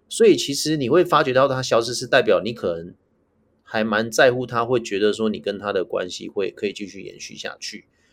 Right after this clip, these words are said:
所以目前为止，就是我对那种见一次两次之后就消失的，其实不太会去记得这件事情，会觉得说那个很理所当然会消失啊，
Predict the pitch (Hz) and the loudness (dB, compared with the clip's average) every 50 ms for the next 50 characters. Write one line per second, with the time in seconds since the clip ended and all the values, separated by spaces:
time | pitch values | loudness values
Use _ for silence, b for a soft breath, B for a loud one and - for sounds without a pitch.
0 | _ _ _ _ _ _ - - 180 185 160 120 117 - - 185 185 160 120 - | _ _ _ _ _ _ -2 4 4 4 4 4 0 -4 -4 -2 -2 -2 0 -2
1 | 123 117 123 139 170 - 120 110 123 139 143 151 151 - _ - 123 117 - 262 | -2 0 0 0 0 -2 -4 -6 -6 -4 -2 -4 -4 -2 _ 0 -2 0 2 2
2 | 226 202 240 233 160 123 110 110 - 220 170 151 139 - - 185 170 127 92 90 | 4 6 6 6 6 4 2 2 2 2 2 2 2 4 4 6 6 6 4 4
3 | - 156 160 143 156 151 147 151 147 127 - 131 120 123 117 - 135 131 110 113 | 0 -2 -2 2 2 2 2 2 0 0 2 2 2 2 2 0 -2 -2 -2 -2
4 | - 113 110 110 113 110 110 - - 98 - - - 131 113 107 107 - 120 104 | -4 -4 -4 -4 -6 -6 -8 -10 -14 -16 -14 -6 -4 -2 -2 -2 -2 -2 -2 -2
5 | 95 - - - 107 98 87 87 - _ _ _ _ _ _ _ _ _ _ _ | -2 -6 -8 -8 -8 -8 -8 -10 -14 _ _ _ _ _ _ _ _ _ _ _
6 | _ _ _ _ _ _ _ _ _ _ _ _ _ - - 214 160 120 110 98 | _ _ _ _ _ _ _ _ _ _ _ _ _ -2 0 0 2 2 2 2
7 | 98 - 117 107 107 95 90 - 104 87 - - - _ _ _ _ _ _ _ | 2 0 0 0 0 -2 -2 -4 -6 -8 -8 -10 -12 _ _ _ _ _ _ _
8 | _ _ _ _ _ _ _ _ _ _ _ _ _ _ _ _ _ - - 190 | _ _ _ _ _ _ _ _ _ _ _ _ _ _ _ _ _ 6 8 8
9 | 180 180 147 139 135 147 156 175 185 156 135 123 98 98 107 117 123 117 - 110 | 8 10 8 6 6 4 2 0 0 0 0 0 0 -2 -2 0 0 2 4 4
10 | 110 98 107 104 95 - 98 92 90 - - - 85 85 85 87 | 2 2 0 -2 0 2 2 2 2 0 -4 -8 -8 -10 -12 -14